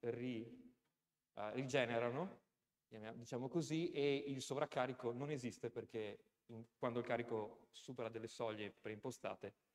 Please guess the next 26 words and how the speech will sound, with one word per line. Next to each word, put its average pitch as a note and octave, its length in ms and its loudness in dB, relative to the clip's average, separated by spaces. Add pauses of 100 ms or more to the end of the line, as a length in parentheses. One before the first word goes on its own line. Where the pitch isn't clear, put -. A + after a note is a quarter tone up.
(140)
le B2+ 100 -2
macchine A2+ 360 -4
vengono G2+ 540 -6
accese G#2+ 720 -4 (460)
e A#2 120 -10
quindi A2 340 -8
il G#2 60 -8
carico A2 300 -4
viene G#2+ 200 -6
ridistribuito A2+ 720 -8
su C3 180 -10
più B2 160 -4
macchine. - 460 -8 (920)
Eh, A#2 1000 8
e D3 120 6
la D3+ 120 8
riduzione D3+ 480 4
del C3+ 160 0
tempo A#2 200 -4
di A#2+ 80 2
risoluzione A#2 400 -2
dei B2 80 -4
problemi, A2+ 340 -2
perché B2+ 500 0
abbiamo B2 480 2
anche A#2 440 -4